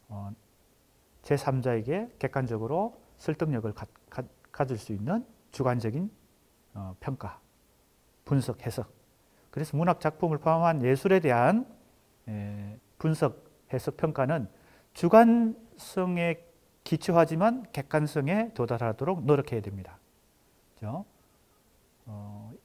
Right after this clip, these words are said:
문학과 예술에 대한, 그죠? 어, 감상, 분석, 해석, 평가. 즉, 예, 독자의 혹은 비평가의, 연구자의 태도는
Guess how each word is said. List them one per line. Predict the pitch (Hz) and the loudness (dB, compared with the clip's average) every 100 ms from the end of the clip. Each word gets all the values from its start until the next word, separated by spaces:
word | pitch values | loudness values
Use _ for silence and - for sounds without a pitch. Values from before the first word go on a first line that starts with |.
| _ _ _ _ _ | _ _ _ _ _
문학과 | 151 156 151 127 | 4 4 6 4
예술에 | 123 117 151 151 | 4 2 4 4
대한, | 143 120 165 190 - _ _ _ _ _ _ _ | 4 2 4 2 -6 _ _ _ _ _ _ _
그죠? | - 107 139 208 - _ _ _ - | -14 -8 -8 -8 -14 _ _ _ -16
어, | 110 104 104 110 123 | -14 -12 -14 -16 -12
감상, | - 127 131 165 156 143 | -6 -4 2 4 4 -2
분석, | - 147 139 127 - _ _ _ - | -6 -8 -4 -6 -6 _ _ _ -6
해석, | 135 151 - | -2 -2 -2
평가. | 180 180 101 - _ _ _ _ _ _ _ _ _ - | -4 -4 -6 -12 _ _ _ _ _ _ _ _ _ -10
즉, | 117 165 226 - _ _ _ | -4 -4 -4 -12 _ _ _
예, | 107 104 | -18 -6
독자의 | - 147 - 127 120 165 220 - _ - | 0 0 2 2 2 2 0 -4 _ -4
혹은 | 127 170 175 _ _ _ _ | -2 -2 -6 _ _ _ _
비평가의, | - - 127 127 117 151 240 196 | -10 0 0 2 2 2 -2 -2
연구자의 | 127 127 131 123 120 151 | -2 0 0 0 0 -2
태도는 | 131 127 127 202 | -4 -2 0 -2